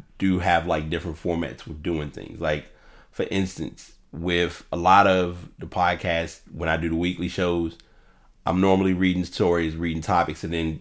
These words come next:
just going into talking about it. With these stories, whenever I do April and whenever I do August, I really don't have, like, "All right, here's my tablet, here's my format, here's what we gonna talk about."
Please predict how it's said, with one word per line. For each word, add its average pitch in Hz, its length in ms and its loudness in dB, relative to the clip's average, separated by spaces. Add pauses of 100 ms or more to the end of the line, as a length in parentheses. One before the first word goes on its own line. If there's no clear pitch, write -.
just - 240 -10
going 82 260 0
into 76 220 -10 (300)
talking 80 340 -2
about 62 240 -6
it. - 60 -18 (1300)
With 90 600 0 (420)
these 107 360 2
stories, 107 380 6
whenever 92 260 2
I 90 80 4
do 87 220 -4
April 87 320 -2
and 82 100 -2
whenever 82 240 0
I 80 60 4
do 78 220 -2
August, 82 480 2 (800)
I 101 160 4
really 110 420 2
don't 98 380 0
have, 95 340 0
like, 82 320 -4
"All 71 100 0
right, 80 160 2
here's 98 220 2
my 87 140 -2
tablet, 85 500 -2
here's 90 220 -2
my 78 120 0
format, 78 480 -4
here's 92 220 -2
what 82 80 -2
we 80 60 0
gonna 76 100 -6
talk 78 220 -2
about." 69 340 -10